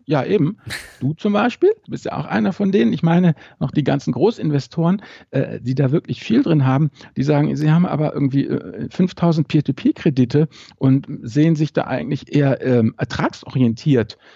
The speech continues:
Speaker 1: äh, wegen der schönen Renditen, die sie kriegen, von dem
Speaker 2: Mhm.
Speaker 1: Cashflow, den sie da generieren und überhaupt nicht spekulativ. Also sozusagen, dass jeder von denen sofort unterschreiben würde, ein Kredit, super spekulativ, ja,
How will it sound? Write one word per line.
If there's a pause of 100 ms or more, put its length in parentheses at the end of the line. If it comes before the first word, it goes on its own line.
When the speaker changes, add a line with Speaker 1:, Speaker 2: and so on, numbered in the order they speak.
Speaker 1:
äh,
wegen
der
schönen
Renditen,
die
sie
kriegen,
von
dem
Speaker 2:
Mhm.
Speaker 1:
Cashflow,
den
sie
da
generieren (220)
und
überhaupt
nicht
spekulativ. (220)
Also (140)
sozusagen,
dass
jeder
von
denen
sofort
unterschreiben
würde, (600)
ein
Kredit, (280)
super
spekulativ,
ja,